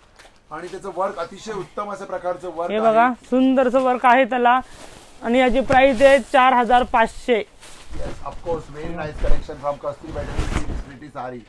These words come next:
Speaker 1: Screenshot काढा आणि आमचे WhatsApp number जे मागे दिलेले आहे त्यावर पटकन booking करा.
Speaker 2: प्रत्येक साडीच्या ब-, ब-, ब्ल-, बाहीला आणि पाटणीला सुंदरचं वर्क आहे.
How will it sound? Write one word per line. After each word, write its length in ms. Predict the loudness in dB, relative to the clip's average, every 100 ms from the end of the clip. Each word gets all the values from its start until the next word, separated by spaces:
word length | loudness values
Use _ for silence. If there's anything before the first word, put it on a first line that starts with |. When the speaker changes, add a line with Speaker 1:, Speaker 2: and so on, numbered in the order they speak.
| _ -20 _ _ _
Speaker 1:
Screenshot 480 | -18 -18 -12 -10 -8
काढा 300 | -6 -4 -4
आणि 260 | -6 -10
आमचे 300 | -14 -14 -12
WhatsApp 380 | -10 -10 -12 -14
number 200 | -10 -8
जे 120 | -6 -6
मागे 240 | -8 -12
दिलेले 280 | -16 -12 -10
आहे 120 | -10
त्यावर 220 | -8 -10
पटकन 460 | -8 -12 -14 -18 -18
booking 260 | -18 -18
करा. 200 | -16 -16 -16 -20 -6 4
Speaker 2:
प्रत्येक 440 | 4 4 2 2
साडीच्या 920 | 4 4 4 2 4 8 10 10 6
ब-, 320 | 4 4 4
ब-, 180 | 2 -2
ब्ल-, 200 | 4 4
बाहीला 500 | 4 4 6 6 4
आणि 480 | 4 4 2 2 0
पाटणीला 580 | 2 2 2 2 2 2
सुंदरचं 480 | 2 2 2 0
वर्क 240 | 2 2 2
आहे. 300 | 2 4 4